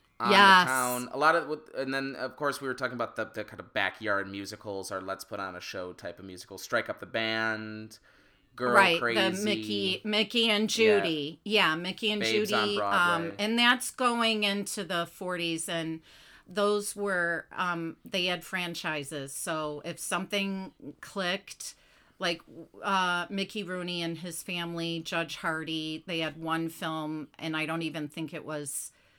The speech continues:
Speaker 2: it, I don't know if Andy Hardy was even in the title, and the film did so well that they immediately started churning out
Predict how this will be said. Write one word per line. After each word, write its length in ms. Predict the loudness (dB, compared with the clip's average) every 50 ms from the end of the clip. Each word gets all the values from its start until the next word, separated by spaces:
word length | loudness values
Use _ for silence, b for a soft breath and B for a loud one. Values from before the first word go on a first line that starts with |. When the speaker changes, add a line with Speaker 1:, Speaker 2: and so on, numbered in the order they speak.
| b b b b b b b _ -14
Speaker 2:
it, 180 | -14 -14 -16 _ _ -2
I 120 | 0 0
don't 320 | 0 0 -2 -2 -4 -6
know 400 | -4 -4 -2 -2 -2 -2 -2 -2
if 220 | -4 -6 -8 -14 -18 -12 _
Andy 380 | -6 -4 -4 -4 -4 -4 -6 -6
Hardy 380 | -4 -2 -2 -2 -2 -2 -4
was 260 | -4 -4 -4 -4 -4 -6
even 240 | -6 -4 -4 -6
in 260 | -6 -4 -4 -4 -4 -4
the 100 | -6 -8
title, 580 | -8 -6 -4 -4 -4 -4 -4 -6 -6 -8 -8 -8
and 180 | -8 -6 -6
the 60 | -6
film 420 | -8 -8 -8 -6 -6 -4 -4 -4 -4
did 240 | -6 -6 -8 -8 -8
so 400 | -8 -8 -6 -4 -2 -2 -2 -2
well 440 | 0 2 4 4 4 4 0 -2
that 220 | -6 -8 -8 -6 -4
they 340 | -2 -2 -2 -2 -4 -6 -8
immediately 800 | -8 -6 -4 -4 -2 -2 0 0 0 0 -2 -2 -4 -4 -6 -6
started 420 | -6 -6 -6 -4 -4 -4 -4 -6
churning 460 | -8 -8 -6 -4 -2 -2 -2 0 0
out 300 | 0 0 -2 -2 -4 -8